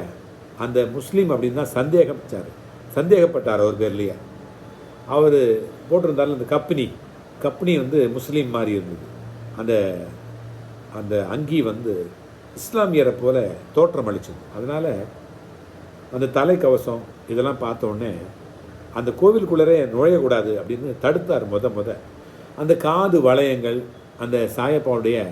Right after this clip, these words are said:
அந்த மடல் இருக்கிற அந்த காது குத்துன தொலை, அதெல்லாம் பார்த்து அந்த அவர் மசூதியில வாழ்ந்தாரு. ஆனா ஒரு மூலையில, அந்த மசூதியினுடைய மூலையில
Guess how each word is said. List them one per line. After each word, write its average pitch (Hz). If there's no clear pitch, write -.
அந்த 117
மடல் 127
இருக்கிற 123
அந்த 110
காது 135
குத்துன 120
தொலை, 117
அதெல்லாம் 135
பார்த்து 120
அந்த 113
அவர் 110
மசூதியில 123
வாழ்ந்தாரு. 104
ஆனா 131
ஒரு 117
மூலையில, 170
அந்த 107
மசூதியினுடைய 143
மூலையில 135